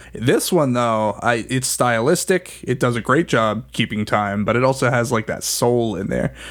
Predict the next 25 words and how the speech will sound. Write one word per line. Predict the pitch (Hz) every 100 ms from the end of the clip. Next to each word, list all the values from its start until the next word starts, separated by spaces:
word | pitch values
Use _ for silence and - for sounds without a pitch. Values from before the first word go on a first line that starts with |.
| -
Like, | - 127
you | 127 131 143
got | 156 151
the | 123
feeling | - 131 117 110
in | 110 107
the | 110
guitar, | 104 104 107 95 113
you | 123
know? | 120 117
You, | 120 120
you | 120
can | 131 120 110 113
feel | - 151 131
the | 123
human | 127 135 123 113 92 -
in | 101 110
there. | 95 92 104 - - -
You | 117
got | 123
the | 127
human | - 131 120 113
in | 110
the |
vocals. | 104 110 - 110 90 -